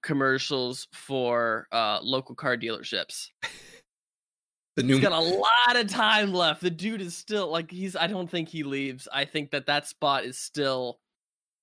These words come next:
Speaker 1: occupado. I don't think FaZe has an opportunity on a top-level team. Um, I think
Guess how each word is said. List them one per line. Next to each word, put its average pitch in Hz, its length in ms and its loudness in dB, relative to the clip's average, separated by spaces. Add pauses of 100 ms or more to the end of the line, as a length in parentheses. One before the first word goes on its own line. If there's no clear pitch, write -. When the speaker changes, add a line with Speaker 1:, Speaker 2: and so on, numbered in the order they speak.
(160)
Speaker 1:
occupado. 135 880 0
I 139 100 0
don't 139 140 -2
think 131 180 -6
FaZe 131 400 -2
has 131 140 -8
an 127 60 -8
opportunity 123 580 -6
on 123 140 -6
a 123 40 -4
top-level 123 520 -4
team. 151 440 -4 (800)
Um, 95 500 0 (1700)
I 151 100 2
think 220 360 0